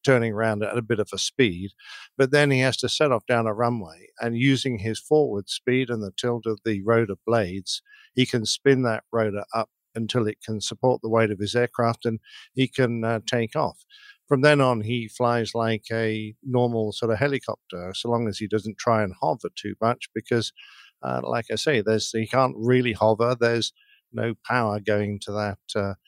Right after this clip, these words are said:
those blades. He has to maintain a certain element of forward speed. So he's like a helicopter that glides, or like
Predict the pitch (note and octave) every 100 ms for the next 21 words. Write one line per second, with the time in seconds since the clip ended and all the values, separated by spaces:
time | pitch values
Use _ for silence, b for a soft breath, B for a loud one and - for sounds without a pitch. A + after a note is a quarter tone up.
0 | b b - A2+ G#2 - A#2 G#2 E2 -
1 | - G2 G#2+ - A2+ A2+ G#2+ A2 G#2+ G2+
2 | - A#2+ A2 A#2+ A#2 A2 G2+ - A#2+ G#2+
3 | G2+ - A#2 A2 C3+ B2 C3 B2+ C#3+ A#3+
4 | F3+ C#3 D#3 D3+ B2 - A#2 B2+ C3 _
5 | B2+ C3+ A2+ - - _ - - _ G#2+
6 | G2+ - F#2 G2